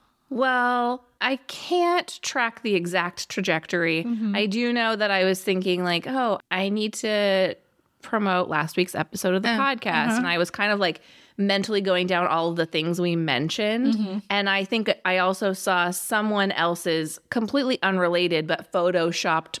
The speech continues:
Speaker 1: promo.
Speaker 2: Mm-hmm.
Speaker 1: And I was like, "I have the perfect photo."
Speaker 2: <laughs>
Speaker 1: And I dug it out of my phone archives and I found a Perrier bottle.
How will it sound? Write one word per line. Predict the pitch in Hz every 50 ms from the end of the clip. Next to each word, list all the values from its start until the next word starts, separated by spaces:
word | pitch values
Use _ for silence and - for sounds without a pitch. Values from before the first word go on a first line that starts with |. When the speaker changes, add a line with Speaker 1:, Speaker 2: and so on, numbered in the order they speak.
| -
Speaker 1:
promo. | - - - 190 175 160 160 160 165 160 160 160 160 160 165 170 190 - _ 269
Speaker 2:
Mm-hmm. | 254 240 226 220 214 196 202 214 208 - _ _ _ _ -
Speaker 1:
And | 214 202 196
I | 196 190
was | 190
like, | 196 185 180 175 170 - - _ _ _ _ _ -
"I | - -
have | - - - - 135 143 - -
the | - 190 190 -
perfect | - - - 156 - - - 202 - - -
photo." | - - 285 294 370 440 320 240 190 196 196 185 190 240 254 262 -
Speaker 2:
<laughs> | 311 - - - - -
Speaker 1:
And | 233 233 214
I | 202 208
dug | 190 175 175 208 196 185 220
it | 247 247
out | 240 240 240 254
of | 359 285
my | 277 277 294 370
phone | - 320 294 277 277 294 -
archives | - 190 185 185 - 175 175 175 185 196 214 254 285 - - - - - - - - - -
and | - 190 175
I | 175 170 165 156 - 233 254 - _ _ _ _ _
found | - - - 160 147 160 180 202 202
a | 220 214 214 220 - - _ _ _ _ _
Perrier | - - - - 226 233 240 233 220 196 185 185 185 180
bottle. | 185 170 165 165 170 170 185 196 208 220 233 233